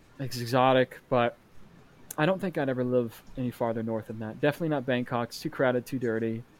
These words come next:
It's a mega city. Could never live there. And then north of that is just, you know, the boonies, unless you go to a city called Chiang Mai, which is in north, uh, west Thailand. But, I mean, I could live there for, like, an extended period.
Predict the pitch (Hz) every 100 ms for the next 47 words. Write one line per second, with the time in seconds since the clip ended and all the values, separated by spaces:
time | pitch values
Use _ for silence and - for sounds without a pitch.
0 | - - - 123 117 123 120 113 123 117
1 | 117 - 120 117 117 117 120 117 120 139
2 | 151 151 170 156 127 135 120 110 107 120
3 | - - 117 104 104 113 113 113 110 -
4 | 120 117 123 123 113 - 123 113 104 -
5 | 127 117 110 110 113 139 - 120 113 117
6 | 117 110 - - 110 - - - - -
7 | - - - - 131 127 - 127 117 117
8 | 117 120 - - - - - - 151 160
9 | 165 220 185 247 196 147 147 160 165 -
10 | 135 120 113 - 135 117 - 107 113 156
11 | 190